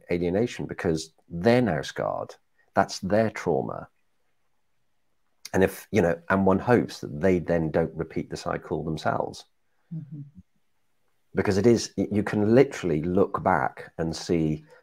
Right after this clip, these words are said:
Speaker 1: you know, grandparents who traumatized the parent of your ex, who then traumatized your ex, who's then gone on to traumatize your kids, you know,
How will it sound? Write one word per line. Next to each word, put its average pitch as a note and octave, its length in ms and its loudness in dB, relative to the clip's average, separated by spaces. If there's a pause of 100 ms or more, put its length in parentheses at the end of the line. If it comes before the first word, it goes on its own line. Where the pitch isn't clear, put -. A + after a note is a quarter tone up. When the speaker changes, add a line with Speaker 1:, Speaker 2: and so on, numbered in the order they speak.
Speaker 1:
you E2+ 60 -2
know, D#2 160 -2 (120)
grandparents F2+ 1200 0 (280)
who D#2 380 -2 (320)
traumatized D#2+ 1040 0 (160)
the D#2 100 -6
parent E2+ 640 0
of D2+ 120 -8
your D2+ 300 0
ex, - 460 -4 (260)
who F2+ 100 2
then F2 220 2
traumatized E2 720 -2
your D#2+ 240 -2
ex, - 340 0
who's E2 240 -8
then F2 180 0
gone D#2 160 -2
on D2+ 140 -4
to - 120 -14
traumatize D2+ 840 -4
your E2 460 2
kids, - 500 -10 (640)
you F2 80 -2
know, D2+ 220 0